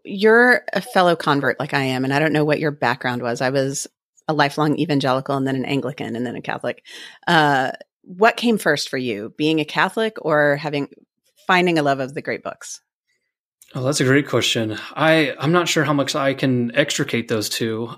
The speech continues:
Speaker 2: I, I grew up, um, in a very religious household, uh, like a charismatic Methodist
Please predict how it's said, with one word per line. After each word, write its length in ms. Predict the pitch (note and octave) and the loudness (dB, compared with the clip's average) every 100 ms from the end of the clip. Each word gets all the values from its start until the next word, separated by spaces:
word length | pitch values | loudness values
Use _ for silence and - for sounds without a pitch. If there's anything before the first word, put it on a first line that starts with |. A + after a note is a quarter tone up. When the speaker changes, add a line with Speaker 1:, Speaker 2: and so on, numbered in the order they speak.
| - | -2
Speaker 2:
I, 520 | C3+ D3+ E3+ E3+ - - - _ | 2 4 4 2 -2 -14 -20 _
I 180 | - D3 | 0 2
grew 280 | E3+ E3+ D3+ | 4 4 4
up, 280 | C3+ C3+ - - _ | 4 2 -4 -20 _
um, 580 | C3 A#2+ A#2 A2+ A2+ A#2 _ _ _ _ - | -6 -4 -4 -8 -10 -16 _ _ _ _ -6
in 80 | C3 | 0
a 40 | |
very 160 | E3+ D4 | 4 4
religious 400 | E3 C#3+ F#3 - | 4 2 2 -2
household, 540 | G#2+ - - C3 - _ _ _ _ _ - | -6 -6 -8 -8 -10 _ _ _ _ _ -8
uh, 340 | A#2+ A2+ A2+ - - - | -4 -4 -4 -8 -8 -2
like 140 | D3+ | 2
a 80 | B2+ | 2
charismatic 760 | - E3 E3 C#3+ D3 C#3+ C#3 | 2 4 4 2 2 2 0
Methodist 800 | B2+ B2+ C3+ C#3+ C#3 C3+ - - | -2 0 0 0 0 -2 -4 -8